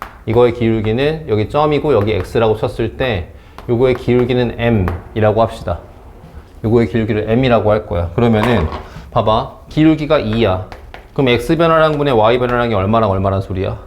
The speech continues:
잘 모르겠어. 일 대 이란 소리입니다.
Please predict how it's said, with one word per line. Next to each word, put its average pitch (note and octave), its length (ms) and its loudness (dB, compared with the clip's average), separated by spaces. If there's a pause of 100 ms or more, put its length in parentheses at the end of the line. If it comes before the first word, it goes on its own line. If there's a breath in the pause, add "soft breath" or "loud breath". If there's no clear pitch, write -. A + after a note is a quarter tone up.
(120)
잘 - 220 0
모르겠어. G#2+ 640 0
일 D#3 260 0
대 C3+ 100 2
이란 G#2 320 0
소리입니다. F#2 520 -4